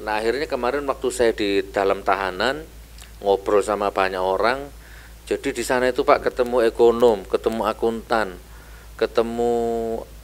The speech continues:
orang pajak, ketemu yang properti, batu bara yang di penjara-penjara itu, yang korupsi-korupsi itu, ngumpul, Pak. Jadi ternyata di sana itu banyak orang pinter gitu loh, banyak orang cerdas, ngobrol,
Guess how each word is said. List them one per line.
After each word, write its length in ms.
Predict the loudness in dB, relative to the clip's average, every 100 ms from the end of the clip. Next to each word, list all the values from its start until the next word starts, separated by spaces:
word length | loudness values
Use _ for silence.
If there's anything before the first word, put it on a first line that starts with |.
| -20 -6
orang 240 | -2 0 2
pajak, 480 | 0 0 0 -2 -2 -16 -20 -20 -20 -20 -14
ketemu 520 | -6 -4 -2 0 0
yang 120 | 0 0
properti, 560 | 0 0 0 -2 -4
batu 320 | -2 -2 0 -2
bara 320 | 0 2 2
yang 80 | 0
di 80 |
penjara-penjara 800 | -2 2 4 4 2 2 4 4
itu, 100 | 2
yang 80 | 0
korupsi-korupsi 760 | 2 2 2 4 6 6 4 2
itu, 140 | 2 -2 -4 0
ngumpul, 460 | 8 8 10 6 6
Pak. 140 | 0 -4 -20 -18 -2 4
Jadi 100 | 4
ternyata 320 | 4 2 2
di 160 | 2 4
sana 220 | 2 4
itu 100 | 4
banyak 300 | 6 4 4
orang 180 | 2 2
pinter 320 | 2 2 2 2 2 0
gitu 100 | 0
loh, 160 | 0 0
banyak 240 | 0 2
orang 160 | 0 2
cerdas, 640 | 0 0 4 4 4 0
ngobrol, 1040 | -4 0 4 6 6 6 4 6 6 6